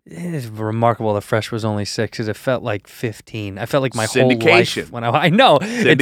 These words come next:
Speaker 1: felt like
Speaker 2: Syndication.
Speaker 1: my whole life it was on T V.
Speaker 2: But that's also what changed in the business. You can't sell a show to syndication as easily anymore.
Speaker 1: Right.
Speaker 2: Because there are a hundred channels. Why am I watching that old show when I can watch a thousand other shows that are on networks that are new?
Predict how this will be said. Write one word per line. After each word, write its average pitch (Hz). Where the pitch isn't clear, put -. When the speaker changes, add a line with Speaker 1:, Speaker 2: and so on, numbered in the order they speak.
Speaker 1:
felt 175
like 165
Speaker 2:
Syndication. 104
Speaker 1:
my 143
whole 156
life 123
it 123
was 117
on 110
T 113
V. 101
Speaker 2:
But 123
that's 139
also 151
what 143
changed 117
in 143
the 156
business. 190
You 139
can't 208
sell 220
a 240
show -
to 104
syndication 92
as 87
easily 90
anymore. 71
Speaker 1:
Right. 107
Speaker 2:
Because 175
there 175
are 170
a 165
hundred 185
channels. 220
Why 151
am 202
I 185
watching 165
that 147
old 160
show 95
when 104
I 123
can 120
watch 127
a 127
thousand 139
other 135
shows 98
that 101
are 104
on 107
networks 107
that 107
are 110
new? 143